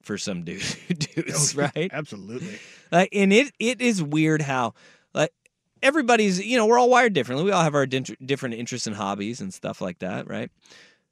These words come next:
Speaker 1: Like, some guys will go into, like, a golf pro shop, right? And
Speaker 2: Yeah.
Speaker 1: they'll be like, "Whoa, ah, you know, this is amazing."
Speaker 2: Putters.
Speaker 1: But you get a, you get that guy into the, the Bass Pro Shop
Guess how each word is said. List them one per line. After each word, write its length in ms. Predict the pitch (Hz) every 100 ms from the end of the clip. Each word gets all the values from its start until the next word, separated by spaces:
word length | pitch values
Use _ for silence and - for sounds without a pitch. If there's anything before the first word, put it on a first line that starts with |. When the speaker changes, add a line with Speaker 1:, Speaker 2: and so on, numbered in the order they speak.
| _ _ _ _ _
Speaker 1:
Like, 100 | 147
some 200 | - 160
guys 200 | 160 156
will 80 | 139
go 200 | 139 139
into, 140 | 139
like, 220 | 135 131 120
a 80 |
golf 320 | 107 120 123 -
pro 200 | - 123
shop, 360 | 135 98 67 -
right? 260 | 92 95 117
And 80 | -
Speaker 2:
Yeah. 80 | 160
Speaker 1:
they'll 60 | 104
be 80 |
like, 220 | 98 87 -
"Whoa, 640 | 90 90 85 82 76 73 - - - _ _ 90
ah, 880 | 104 117 135 135 117 98 90 85 -
you 160 | -
know, 220 | 95 98
this 320 | 113 170 147 156
is 180 | 143
amazing." 960 | 139 117 151 160 160 160 135 110 95 98 _
Speaker 2:
Putters. 500 | - 120 120 127 - - _ _ _ _ _ _
Speaker 1:
But 100 | 127
you 160 | 117 127
get 220 | 170 170
a, 100 | 143
you 160 | 131 151
get 200 | 160 151
that 160 | 151
guy 180 | 139 139
into 160 | 143 131
the, 280 | 113 107 101
the 140 | 107
Bass 300 | 98 117 127
Pro 200 | - 120
Shop 360 | - 127 131